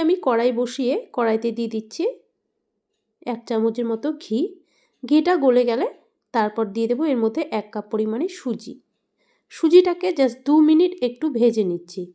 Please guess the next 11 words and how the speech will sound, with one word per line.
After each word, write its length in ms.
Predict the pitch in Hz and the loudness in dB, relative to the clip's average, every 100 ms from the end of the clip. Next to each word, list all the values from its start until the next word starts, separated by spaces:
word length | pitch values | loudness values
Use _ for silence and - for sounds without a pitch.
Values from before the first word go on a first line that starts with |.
| - | 0
খুব 120 | 320 285 | 2 4
লালচে 280 | 247 233 254 | 2 0 -2
করে 160 | 262 269 | -2 -2
ভাজবো 360 | 226 220 226 240 | -2 -4 -6 -6
না, 60 | 370 320 | -6 -2
হালকা 240 | 294 294 285 | -2 -2 -8
একটু 120 | 294 254 | -6 -2
ভেজে 220 | 240 240 | -2 -2
নিচ্ছি। 300 | 226 208 - 494 - _ _ _ _ _ _ _ _ _ _ _ _ _ _ | -6 -6 -6 -6 -6 _ _ _ _ _ _ _ _ _ _ _ _ _ _
গ্যাসের 340 | 240 233 240 294 | -4 -4 -4 -6
ফ্লেমটা 280 | 285 277 | -4 -4